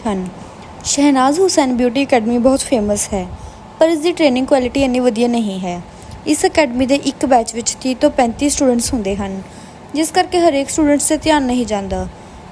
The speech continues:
ਇੱਥੋਂ ਦੇ ਟ੍ਰੇਨਰਸ ਸਟੂਡੈਂਟਸ ਦੇ ਫੋਕਸ ਕਰਨ ਦੀ ਜਗ੍ਹਾ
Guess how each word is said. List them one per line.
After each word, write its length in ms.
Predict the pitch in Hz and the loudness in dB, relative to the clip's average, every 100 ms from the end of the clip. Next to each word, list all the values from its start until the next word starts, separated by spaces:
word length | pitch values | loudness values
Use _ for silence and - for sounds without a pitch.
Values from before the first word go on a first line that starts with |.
| - | -6
ਇੱਥੋਂ 220 | 311 349 | -2 2
ਦੇ 120 | 381 | 2
ਟ੍ਰੇਨਰਸ 540 | 359 294 226 240 269 - - | 2 0 2 2 0 -6 -10
ਸਟੂਡੈਂਟਸ 400 | - 302 285 285 | -2 2 2 2
ਦੇ 120 | 359 | 0
ਫੋਕਸ 400 | 359 277 - 277 | 2 2 4 0
ਕਰਨ 240 | - 269 254 | 2 2 2
ਦੀ 100 | 240 | 0
ਜਗ੍ਹਾ 280 | 247 247 | 0 0